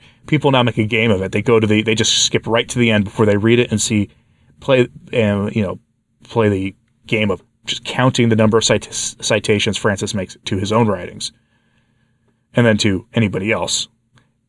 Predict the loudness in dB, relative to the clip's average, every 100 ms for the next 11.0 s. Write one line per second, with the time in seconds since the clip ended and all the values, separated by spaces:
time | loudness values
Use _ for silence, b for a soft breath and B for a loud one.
0 | _ _ _ _ 0 2 4 4 2 _
1 | 0 0 0 -6 -2 0 4 4 6 4
2 | 2 0 0 -2 -4 -2 0 2 2 2
3 | 0 -2 -2 -4 -4 -2 0 0 0 -6
4 | -8 _ _ _ _ _ _ _ -2 2
5 | 2 2 0 -4 -10 -10 _ _ _ -6
6 | 0 2 2 0 2 2 2 -2 -6 -6
7 | 2 4 4 2 0 -2 2 2 4 2
8 | 2 2 2 2 2 4 4 4 0 0
9 | 0 -2 -4 0 2 4 2 0 0 0
10 | 2 0 0 -2 -2 -4 -10 -10 -14